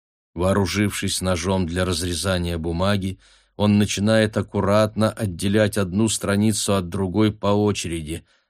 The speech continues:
Сложная и скучная процедура, которая грозит занять целое утро.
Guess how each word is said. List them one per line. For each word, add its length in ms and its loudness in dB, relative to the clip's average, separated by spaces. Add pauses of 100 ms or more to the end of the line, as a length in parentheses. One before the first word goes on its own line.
(100)
Сложная 880 0
и 60 -2
скучная 640 -4
процедура, 800 -2 (280)
которая 360 0
грозит 480 0
занять 500 -2
целое 480 0
утро. 440 -4